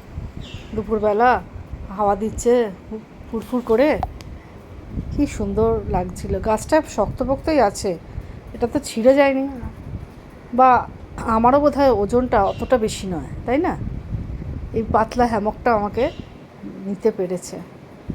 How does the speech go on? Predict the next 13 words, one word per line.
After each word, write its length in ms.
তারপরে 540
লাঞ্চ 320
করতে 320
যাবো 260
এবারে। 280
দিয়েছে, 460
এ, 1080
তটরেখায় 540
খাচ্ছি, 420
দিয়েছে 280
ভাত, 500
আলু 220
ভাজা, 500